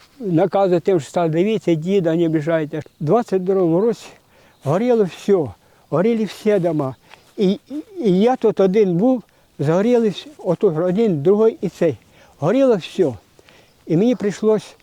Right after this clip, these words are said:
о-, один, несмотря на те, що і чувствував себе, пісок був, совкова лопата, все тушив, і все ззаді, все. І, і спас. Але, бачите, якась там смесь така, що вони зажигательними, то,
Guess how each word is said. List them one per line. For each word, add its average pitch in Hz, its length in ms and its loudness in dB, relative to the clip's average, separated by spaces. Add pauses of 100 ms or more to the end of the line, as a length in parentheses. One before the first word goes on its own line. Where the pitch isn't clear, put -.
(760)
о-, 180 140 2 (100)
один, 190 480 0 (560)
несмотря 180 480 -2
на 170 60 -2
те, 160 160 -2
що 156 260 -2
і 156 220 -6 (240)
чувствував 175 420 -4
себе, 147 320 -4 (440)
пісок 202 420 0
був, 165 280 0 (600)
совкова 185 400 2
лопата, 175 500 0
все 165 340 -4
тушив, 196 480 -2 (500)
і 208 80 -10
все 170 240 0
ззаді, 165 380 2
все. 156 260 -6 (840)
І, 180 220 2 (140)
і 190 120 0
спас. 147 420 -2 (540)
Але, 147 340 0
бачите, 156 360 -2
якась 147 340 -2
там 143 160 0
смесь 180 420 -2
така, 139 300 -10
що - 140 -16
вони 147 280 -2
зажигательними, 135 800 -2
то, 147 160 -8